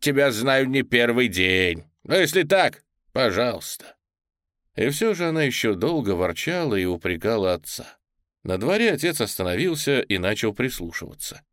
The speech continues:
«Слышишь, это русские пушки». Его морщинистое лицо, впалые глаза, весь он дышал радостью. Я тоже слышал глухие выстрелы, но определить, чьи пушки стреляют, русские или венгерские,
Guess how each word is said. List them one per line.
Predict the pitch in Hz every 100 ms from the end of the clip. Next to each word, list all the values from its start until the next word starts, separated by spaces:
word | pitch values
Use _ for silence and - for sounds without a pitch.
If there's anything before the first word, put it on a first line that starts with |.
| _ _ _ _
«Слышишь, | - 82 92 95 95 - - _ _ -
это | 95 98
русские | 98 98 95 - 110
пушки». | - 82 62 - - - _ _ _ _ _
Его | 98 160
морщинистое | 180 151 - - 160 139 - 95
лицо, | 87 85 - - 156 143
впалые | - 113 135 123 104
глаза, | 85 92 82 92 147 139 107 _ _ _
весь | 78 120 147
он | 143 117 85
дышал | 117 120 - 139 131
радостью. | 123 135 110 - 143 - - - _ _ _ _ _ _ _
Я | 95
тоже | - 196 160
слышал | - 135 147 104 90
глухие | 92 90 147 123
выстрелы, | 90 104 95 - 85 80 -
но | 87 92
определить, | 90 95 90 90 98 113 -
чьи | - 95
пушки | 95 101 95 -
стреляют, | 95 - 87 82 117 120 85 -
русские | 90 117 - 95 87
или | 85
венгерские, | 82 80 110 117 - - 76